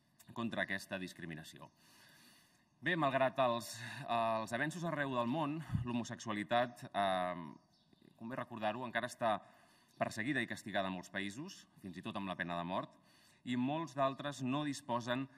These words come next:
de cap mena de legislació que protegeixi les persones lesbianes, gais, transexuals i bisexuals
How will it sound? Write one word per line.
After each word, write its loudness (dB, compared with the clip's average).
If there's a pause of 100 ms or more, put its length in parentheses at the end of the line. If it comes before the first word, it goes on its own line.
(120)
de 2 (100)
cap 4 (120)
mena 2
de 2
legislació -6
que -6
protegeixi -6
les -10
persones -6
lesbianes, -4
gais, -2
transexuals -6
i -6
bisexuals -4